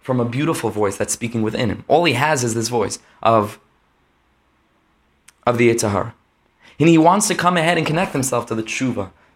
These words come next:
To, uh, rather, he wants to connect himself to the Kvod Elikim. He wants to live in that space where he recognizes everything as being just Hashem. And he hears that voice of Tshuva within him. What does he need to do? He needs to listen to the voice and be silent.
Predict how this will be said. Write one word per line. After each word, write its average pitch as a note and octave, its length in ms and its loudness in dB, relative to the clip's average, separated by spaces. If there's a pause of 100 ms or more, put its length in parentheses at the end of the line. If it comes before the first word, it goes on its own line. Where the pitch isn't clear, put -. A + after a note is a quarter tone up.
To, C#3 320 4
uh, A#2+ 140 0
rather, A#2+ 280 2
he B2 80 0
wants D#3+ 220 0
to E3 80 -2
connect D#3 240 -4
himself C#3 280 -2
to C3+ 60 -6
the B2+ 80 -2
Kvod C#3 220 -4
Elikim. C3+ 240 -4
He B2+ 60 -2
wants D3 200 -2
to D3 60 -2
live C#3 200 0
in C#3 80 0
that C3+ 260 -2
space C#3 460 -4 (160)
where C#3 120 2
he C3 60 2
recognizes C#3 680 0
everything C#3 340 -2
as A#2+ 100 -2
being C3 260 -4
just C3+ 220 -6
Hashem. A#2 380 -4 (400)
And A#2+ 120 2
he B2 60 2
hears C#3 200 0
that B2 160 2
voice C3 220 -4
of A#2 100 -6
Tshuva B2+ 260 -2
within A2+ 280 -2
him. - 220 -8
What C#3+ 160 4
does C3+ 120 -2
he A#2+ 80 -2
need A#2+ 180 -4
to - 60 -20
do? C#3+ 280 -4 (400)
He - 100 -8
needs C3 180 -2
to B2 100 -6
listen C3+ 340 -2
to A#2+ 80 -4
the A2+ 100 0
voice B2 480 -2 (480)
and G#2+ 120 -4
be A2 80 -2
silent. G2 560 -2